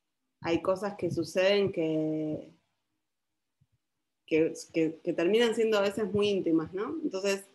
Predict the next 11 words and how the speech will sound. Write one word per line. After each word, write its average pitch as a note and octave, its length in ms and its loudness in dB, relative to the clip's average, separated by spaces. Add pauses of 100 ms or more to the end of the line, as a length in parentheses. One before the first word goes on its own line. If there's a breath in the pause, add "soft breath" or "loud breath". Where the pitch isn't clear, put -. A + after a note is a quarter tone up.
(500 soft breath)
hay G3+ 160 8
docentes A#3+ 500 2
que G3+ 100 0
han A#3 160 2
recibido F#3+ 840 0 (180)
pedidos F3+ 380 4
de F3+ 60 -2
ayuda F#3+ 360 0
de F3 120 -2
sus E3+ 200 -6
alumnas, A3 680 -2